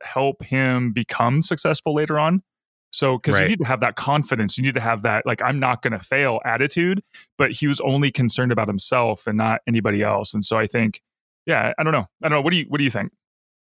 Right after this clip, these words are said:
Speaker 2: Yeah, I think, um, if you look at the characters, so Leslie,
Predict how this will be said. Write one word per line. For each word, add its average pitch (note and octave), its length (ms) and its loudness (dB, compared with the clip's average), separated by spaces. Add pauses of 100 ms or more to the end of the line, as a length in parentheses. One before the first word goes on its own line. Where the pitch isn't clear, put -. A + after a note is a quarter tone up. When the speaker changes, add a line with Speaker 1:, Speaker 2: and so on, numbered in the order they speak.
(140)
Speaker 2:
Yeah, C#3 240 0 (160)
I D3 100 0
think, G#3+ 400 0
um, B2+ 640 -2 (1300)
if C3+ 140 -4
you D3 160 2
look D#3 180 2
at D#3+ 140 -2
the D3+ 80 -2
characters, A#2+ 500 0
so C3+ 240 0
Leslie, C3 720 0